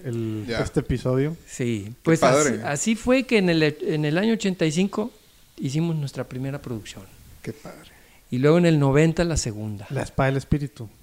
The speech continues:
Speaker 3: La Espada del
Speaker 2: O sea,
Speaker 3: Espíritu fue la
Speaker 2: tardaron
Speaker 3: primera.
Speaker 2: cinco años en
Speaker 3: Sí,
Speaker 2: hacer
Speaker 3: porque
Speaker 2: la
Speaker 3: me
Speaker 2: segunda.
Speaker 3: casé.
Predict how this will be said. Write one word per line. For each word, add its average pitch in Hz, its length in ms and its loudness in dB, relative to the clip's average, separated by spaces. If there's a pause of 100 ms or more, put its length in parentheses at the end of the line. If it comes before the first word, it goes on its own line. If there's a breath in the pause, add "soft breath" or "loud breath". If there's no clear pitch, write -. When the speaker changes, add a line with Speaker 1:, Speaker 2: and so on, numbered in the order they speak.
Speaker 3:
La 127 80 -6
Espada 180 280 2
del 190 60 2
Speaker 2:
O 175 40 2
sea, 175 160 -2
Speaker 3:
Espíritu 147 180 2
fue 143 140 4
la 131 60 4
Speaker 2:
tardaron 135 240 6
Speaker 3:
primera. 160 160 -4
Speaker 2:
cinco 147 420 -2
años 120 480 -6
en 120 140 -8
Speaker 3:
Sí, 196 80 4
Speaker 2:
hacer 190 40 2
Speaker 3:
porque 190 180 2
Speaker 2:
la 175 40 2
Speaker 3:
me 165 40 2 (120)
Speaker 2:
segunda. 120 80 -2
Speaker 3:
casé. 113 300 -6